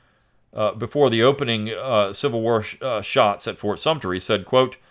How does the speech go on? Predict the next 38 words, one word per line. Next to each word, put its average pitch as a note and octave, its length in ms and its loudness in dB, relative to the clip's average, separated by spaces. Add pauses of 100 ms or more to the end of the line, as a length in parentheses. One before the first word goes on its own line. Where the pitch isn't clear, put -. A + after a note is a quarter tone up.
(180)
"Suppose G#3+ 420 2
the G3+ 60 -6
people E3+ 300 -2
of C3+ 120 2
the A2 60 -6
South A#2+ 460 2
would A2 100 -6
today C#3 300 0
voluntarily C3 720 2
surrender A2 340 -2
three F3 260 -6
billion C3+ 280 0
dollars G2 320 2
in F#2 80 -12
slave F#2 300 -4
property F#2 500 -4 (400)
and D#2+ 100 -18
send D#3+ 200 0
their G3 100 0
slaves C3 380 0
at A2 200 -10
their A2+ 200 2
expense F3+ 500 -4 (320)
to - 80 -16
the C#3+ 80 -12
free F3 220 -4
states. - 460 -6 (360)
Would A#2+ 160 -4
you C3 80 0
accept E3+ 320 -2
them D#3+ 140 -2
as A2 160 -8
freedmen F3 420 -2
and A#2 120 -4
citizens E3 500 -6
of C#3 80 -10
your G3+ 160 -2
states? G3+ 440 -6